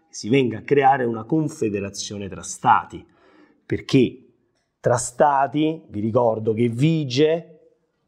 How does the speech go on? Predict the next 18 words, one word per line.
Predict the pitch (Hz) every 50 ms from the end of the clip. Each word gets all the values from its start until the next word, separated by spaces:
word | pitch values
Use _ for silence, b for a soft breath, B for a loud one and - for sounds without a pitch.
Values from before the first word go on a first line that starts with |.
| _ _ _ _
la | - 120 107 107 107
stessa | - - - - 165 147 - - - 123
situazione | 104 110 127 127 143 151 147 - - - 131 117 113 117 120 113
che | 113 90
vige | 85 90 110 120 117 107 113 101
tra | - - 113 110 101 90
individui | 98 113 120 117 113 110 131 147 147 131 120 120 117 117 123 127 135 156 175 170 - - - _ - _ _ _ _ _ _ _ _ _ _ _ _ _ _ -
obbesianamente | - 90 90 104 104 - 120 113 135 156 143 123 131 131 131 - 113
prima | - - - 131 135 147 147 143 143 135
della | 113 110 113 127 135
nascita | 113 95 92 - - - - 120 113 117 110
dello | 95 90 85
stato | 82 - - - 107 95 92 92
leviatano. | 82 82 85 92 90 92 - - 110 92 78 78 80 - - _ _ _
Sono | - - 92 90
i | 90 90
singoli | - 139 135 117 104 95 90 92
individui | 107 127 147 160 147 143 143 147 139 143 151 165 160 - - _